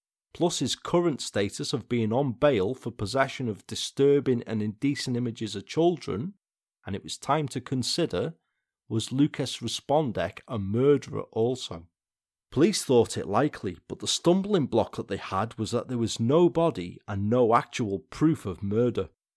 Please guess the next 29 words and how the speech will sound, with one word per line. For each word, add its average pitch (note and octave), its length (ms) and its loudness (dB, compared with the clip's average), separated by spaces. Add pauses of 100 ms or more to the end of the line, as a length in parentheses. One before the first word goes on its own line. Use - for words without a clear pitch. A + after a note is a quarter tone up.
(360)
After E3+ 300 -4
the G3 80 -2
passage F3+ 460 -2
of G#2+ 120 -4
time F#2 400 -4
and G2 120 -6
with G2+ 180 -4
no B2 260 4
reported B2+ 720 -2
sightings, C3+ 800 -4 (260)
it G#2+ 120 -8
sadly B2+ 400 0
did F3 260 4
seem G2+ 420 -2
as G#2 160 -4
likely D3 680 2
as - 140 -8
Brexit C3 640 2
being G#2+ 240 0
resolved G#2 500 0
sensibly B2+ 640 -2
and A2 140 -4
cogently A#2 720 0
that - 260 -8
Tati - 380 -8
was G2 160 -6
still F2+ 360 -6
alive A#2+ 400 2
somewhere, F#2+ 500 -6